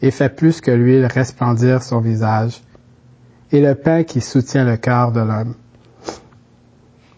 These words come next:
En opposition, par contre, le manque de vin est perçu comme une malédiction de Dieu, qui cause une grande peine.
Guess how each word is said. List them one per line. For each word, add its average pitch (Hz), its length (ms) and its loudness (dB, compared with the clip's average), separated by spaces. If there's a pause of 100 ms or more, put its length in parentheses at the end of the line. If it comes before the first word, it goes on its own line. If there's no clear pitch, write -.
(1200)
En 156 140 2
opposition, 165 600 2
par 170 260 -2
contre, 190 420 -2 (100)
le 147 160 4
manque 170 340 4
de 165 80 4
vin 151 400 2 (160)
est 147 80 2
perçu 151 480 -2
comme 143 200 2
une 135 140 6
malédiction 143 760 2
de 127 120 2
Dieu, 113 240 -2 (2500)
qui - 160 0
cause 160 380 2
une 135 160 2
grande 127 340 0
peine. 117 380 -4